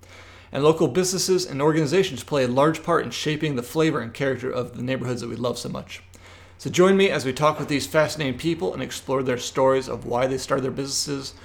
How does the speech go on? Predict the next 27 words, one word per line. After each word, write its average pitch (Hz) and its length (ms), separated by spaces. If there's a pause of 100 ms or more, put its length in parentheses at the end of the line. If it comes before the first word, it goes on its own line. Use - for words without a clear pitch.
(240)
run 143 220
their 139 100
nonprofits, 139 680
or 131 160
otherwise 135 400
are 123 40
making 120 300
an 117 60
impact 120 420
in 123 100
the 117 40
Seattle - 320
area. 117 300 (840)
Today 190 280
I'm 170 120
joined 175 240
by 139 100
Clay 156 340
Eels, 156 380
the 143 100
Executive 123 540
Director 127 400
of 120 60
Southwest 123 640
Seattle 120 280
Historical 139 600
Society. 131 760